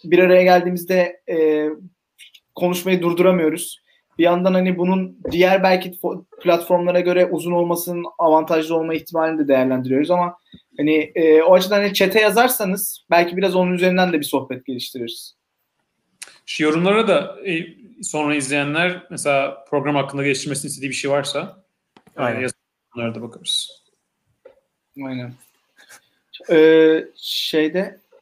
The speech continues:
Speaker 1: ta-, bu soru gelirken belki şimdi chat'e düşmedi daha da, tarihin en iyi nokta şutörü kimdir sorusunu cevaplandıralım bence.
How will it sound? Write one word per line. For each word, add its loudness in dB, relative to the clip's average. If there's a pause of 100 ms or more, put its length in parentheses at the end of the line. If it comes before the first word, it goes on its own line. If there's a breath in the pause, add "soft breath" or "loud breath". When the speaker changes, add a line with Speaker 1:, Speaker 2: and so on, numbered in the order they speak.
(640)
Speaker 1:
ta-, 4 (120)
bu -2
soru 0
gelirken -2
belki 0
şimdi -8
chat'e -6
düşmedi -6
daha 0
da, 0 (320 loud breath)
tarihin 4
en -2
iyi -2
nokta -2
şutörü -4
kimdir -4
sorusunu -4
cevaplandıralım 0
bence. -12